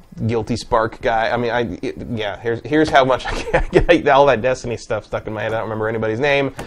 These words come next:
I, the only thing I remember about the story is when you meet the elder guy, and he's like, "I bet you have all these questions, and I could tell you about them,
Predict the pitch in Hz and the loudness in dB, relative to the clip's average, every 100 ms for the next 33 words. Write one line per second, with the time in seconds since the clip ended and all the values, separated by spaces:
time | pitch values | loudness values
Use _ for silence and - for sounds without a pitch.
0 | - - 135 - 156 190 175 160 151 151 | -2 2 4 6 4 4 4 4 4 4
1 | 143 139 117 - 135 131 120 110 113 113 | 4 4 0 -2 2 2 2 -2 -4 -6
2 | 113 110 123 117 113 113 123 120 107 110 | -6 -6 -6 -4 -4 -2 0 0 0 0
3 | 110 107 110 107 110 113 131 127 123 127 | 0 -4 -6 -4 -4 -2 -2 0 0 2
4 | 120 127 123 113 - 127 - 117 107 143 | 4 4 2 -2 0 0 0 -8 -2 0
5 | 170 156 120 151 151 127 110 104 104 - | 2 0 0 2 4 4 0 0 -2 -4
6 | 107 | -10